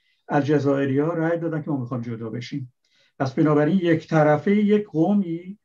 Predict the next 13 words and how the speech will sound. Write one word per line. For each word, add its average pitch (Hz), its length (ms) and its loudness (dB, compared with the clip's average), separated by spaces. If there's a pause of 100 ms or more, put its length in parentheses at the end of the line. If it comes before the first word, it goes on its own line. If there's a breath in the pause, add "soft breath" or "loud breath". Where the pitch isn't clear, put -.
(360)
نمی‌توانه 147 800 0
بگویه: 160 440 0
"من 180 200 -6
از 147 140 -2
یه 160 80 0
ملتی 143 380 -2
می‌خوام 135 260 -6
جدا 117 240 -8
بشم"، 135 400 -10
برای 143 160 0
اینکه 147 140 0
زندگی 135 320 2
مشترک، 151 800 -4